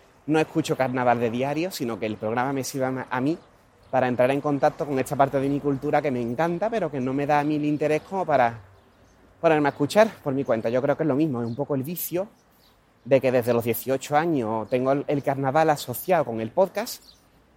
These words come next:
y ya, pues, una cosa la tengo asociada con la otra y para escuchar carnaval tengo que hacer el podcast y, y,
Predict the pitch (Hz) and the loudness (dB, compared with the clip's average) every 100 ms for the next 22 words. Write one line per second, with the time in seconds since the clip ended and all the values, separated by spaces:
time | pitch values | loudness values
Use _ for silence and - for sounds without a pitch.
0 | - 131 123 123 143 - 147 151 147 147 | -8 2 4 4 2 0 0 2 4 4
1 | 143 160 160 - 135 123 135 135 139 - | 2 0 -2 -8 -2 0 0 -2 -6 -6
2 | 127 127 127 120 120 139 135 - 117 104 | -4 0 2 0 -2 -6 -6 -4 -2 -2
3 | - 110 117 131 131 131 139 131 131 131 | -4 -8 -4 -4 -4 -2 -2 -2 -4 -6
4 | 143 135 165 156 185 202 - _ _ _ | -4 -2 0 -2 -4 -10 -16 _ _ _
5 | _ _ - _ _ _ _ _ - 135 | _ _ -20 _ _ _ _ _ -4 -2
6 | 110 104 - 127 | -2 -6 -6 -6